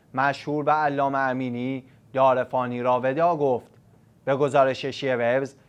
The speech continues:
این عالم وارسته و مدافع حریم ولایت، متولد سال هزار سیصد و بیست هجری قمری، در شهر سراب واقع در آذربایجان بود. اثر نامدار ایشان،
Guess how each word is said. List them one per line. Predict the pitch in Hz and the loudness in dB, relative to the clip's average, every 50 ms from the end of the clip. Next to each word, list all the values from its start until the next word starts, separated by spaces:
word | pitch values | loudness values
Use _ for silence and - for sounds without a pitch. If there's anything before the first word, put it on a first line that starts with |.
| _ _ _ - | _ _ _ -8
این | 151 151 160 165 | -6 -6 -4 -2
عالم | 160 165 165 175 208 240 247 | 0 2 2 4 2 2 0
وارسته | 233 214 185 165 151 143 135 131 - - - 139 123 113 95 - - _ _ _ - | 2 4 6 6 6 6 4 4 2 -2 -4 -2 -2 -2 -4 -8 -16 _ _ _ 0
و | 131 131 | 2 2
مدافع | 135 143 143 139 143 147 147 143 - 160 156 151 | 2 2 0 2 4 4 4 4 2 2 2 2
حریم | 151 151 160 160 190 233 247 233 214 170 | 2 2 2 0 0 0 -2 -2 0 2
ولایت، | 160 151 143 131 127 120 120 120 127 139 - - - - _ _ _ _ - | 2 4 4 4 4 4 4 4 4 4 4 0 -10 -20 _ _ _ _ -6
متولد | 135 139 - - 147 143 143 143 143 151 143 151 151 | -6 -4 0 4 6 6 6 6 4 2 0 0 -2
سال | - - 160 165 190 233 | -2 0 2 2 2 2
هزار | 233 220 208 175 156 165 156 151 147 | 0 -2 -2 0 0 2 2 2 0
سیصد | 147 - 156 139 - 147 139 | -4 -8 -8 -2 0 0 0
و | 139 139 | 0 -2
بیست | 135 139 - - - | -4 -6 -8 -6 -4
هجری | 151 135 135 135 127 117 131 135 127 | -4 -2 -2 -4 -6 -4 -2 -2 0
قمری، | 120 131 127 127 127 123 123 127 127 135 135 127 - - - - _ - | 0 0 -2 -2 0 -2 -2 -2 -4 -6 -6 -10 -14 -20 -20 -20 _ 0
در | 139 135 139 135 | 2 4 4 2
شهر | 131 - - 135 131 131 131 131 | 2 0 0 0 0 0 -2 -4
سراب | 127 - - 135 131 127 123 123 127 139 135 131 135 | -6 -4 -2 0 2 2 4 4 4 4 2 2 2
واقع | 135 135 135 131 139 135 | 2 2 2 2 0 0
در | 135 135 131 131 | 2 4 2 4
آذربایجان | 147 147 135 135 117 139 135 135 135 139 139 139 135 160 170 185 185 | 2 2 0 0 2 2 2 2 2 2 0 0 -2 -2 -4 -4 -2
بود. | 160 151 135 117 - - - _ _ _ _ _ _ _ _ _ - | -4 -4 -4 -6 -10 -18 -20 _ _ _ _ _ _ _ _ _ -4
اثر | 135 139 139 - 151 139 139 143 | -2 -2 0 2 2 4 4 4
نامدار | 143 143 135 135 135 139 135 135 131 | 2 2 0 0 2 2 2 2 4
ایشان، | 131 127 127 117 - - 131 123 131 139 139 | 2 0 -4 -4 -4 -2 -2 0 0 -2 -4